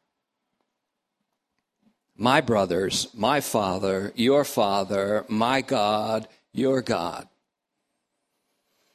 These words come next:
Look at verse fifteen in this connection. "For you did not receive a spirit of slavery again." Slavery again means once you were enslaved.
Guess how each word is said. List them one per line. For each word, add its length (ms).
Look 140
at 80
verse 240
fifteen 560
in 80
this 180
connection. 600
"For 120
you 160
did 160
not 260
receive 460
a 80
spirit 460
of 100
slavery 720
again." 540
Slavery 640
again 500
means 320
once 280
you 100
were 220
enslaved. 760